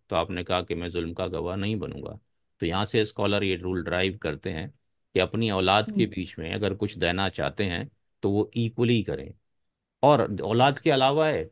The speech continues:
Speaker 1: तो किसी को कैसे भी कर सकते हैं। But यहाँ पे
Speaker 2: हाँ,
Speaker 1: मैंने ये भी
Speaker 2: नहीं,
Speaker 1: कं-,
Speaker 2: औलाद।
Speaker 1: हाँ,
Speaker 2: हम्म।
Speaker 1: मैंने ये भी कंडीशनली डिस्कशन किया था कि आप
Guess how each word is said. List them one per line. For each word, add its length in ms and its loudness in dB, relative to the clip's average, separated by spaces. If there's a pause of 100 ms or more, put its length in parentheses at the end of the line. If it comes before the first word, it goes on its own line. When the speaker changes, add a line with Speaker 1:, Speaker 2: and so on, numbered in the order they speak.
Speaker 1:
तो 100 -6
किसी 280 -8
को 160 -6
कैसे 280 -6
भी 140 -4
कर 120 -4
सकते 360 -12
हैं। 140 -14 (280)
But 160 2
यहाँ 160 4
पे 100 2
Speaker 2:
हाँ, 80 8
Speaker 1:
मैंने 180 2
ये 80 -2
भी 80 8
Speaker 2:
नहीं, 120 12
Speaker 1:
कं-, 60 8
Speaker 2:
औलाद। 420 10 (580)
Speaker 1:
हाँ, 120 2
Speaker 2:
हम्म। 180 2
Speaker 1:
मैंने 260 -4
ये 120 4
भी 120 4
कंडीशनली 480 4
डिस्कशन 520 0
किया 240 0
था 220 -6
कि 200 2
आप 360 6